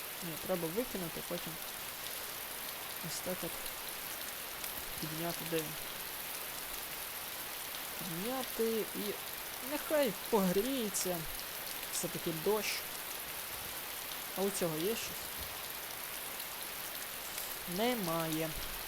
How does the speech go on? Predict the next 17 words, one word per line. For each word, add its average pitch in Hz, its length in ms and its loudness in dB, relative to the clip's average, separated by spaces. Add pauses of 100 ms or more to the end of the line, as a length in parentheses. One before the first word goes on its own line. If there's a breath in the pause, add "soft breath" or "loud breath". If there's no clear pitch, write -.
(580)
Побігли 175 360 2
далі. - 140 0 (2000)
Ох! - 160 -2 (1300)
Ох, 196 280 6 (240)
не 175 80 4
туди 180 320 6
я 175 120 8
забіг, 160 520 2
мабуть. 156 280 -2 (200)
Давайте 185 260 -2
подивимося, 226 540 -2 (140)
якщо 170 180 -4 (160)
там 170 80 -2 (140)
є 240 60 2
хоч - 180 -2
щось. - 360 -2 (3250)
Що - 80 -4